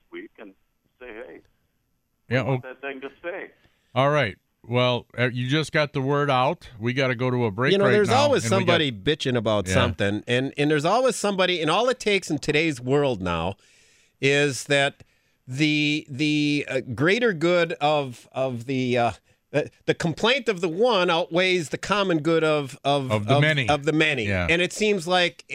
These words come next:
Speaker 3: i-, in a lot of things, uh, you look at politics or whatever, you know, i-, it's just ridiculous.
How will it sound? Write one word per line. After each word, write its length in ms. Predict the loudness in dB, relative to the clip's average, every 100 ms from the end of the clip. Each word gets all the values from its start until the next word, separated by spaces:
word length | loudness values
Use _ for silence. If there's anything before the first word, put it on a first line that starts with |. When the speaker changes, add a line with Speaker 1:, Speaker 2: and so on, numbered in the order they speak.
| -4
Speaker 3:
i-, 140 | -2 -2 0
in 100 | 2
a 60 |
lot 300 | 2 2 2
of 100 | -2
things, 400 | -4 -4 -6 -4
uh, 40 | -2
you 180 | 0 0
look 160 | 0
at 160 | -4 -2
politics 680 | 0 0 0 -2 -2 -2
or 80 | -2
whatever, 600 | 0 2 2 2 0 -2 -4 _ _ _ _
you 120 | 0
know, 380 | 2 0 -2 -8 _
i-, 120 | -6 -2
it's 180 | -2
just 240 | 0 -2 0
ridiculous. 680 | -2 0 -2 -4 -8 -10 -14